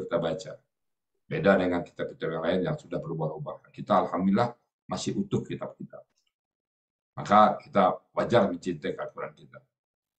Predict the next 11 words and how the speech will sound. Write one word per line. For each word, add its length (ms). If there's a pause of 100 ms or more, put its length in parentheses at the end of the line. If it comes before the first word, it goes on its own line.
(540)
Barang 240
siapa 320
yang 80
mencintai 320
Allah 320
dan 80
Rasul, 480 (240)
dia 320
pasti 400
mencintai 480
Al-Quran. 320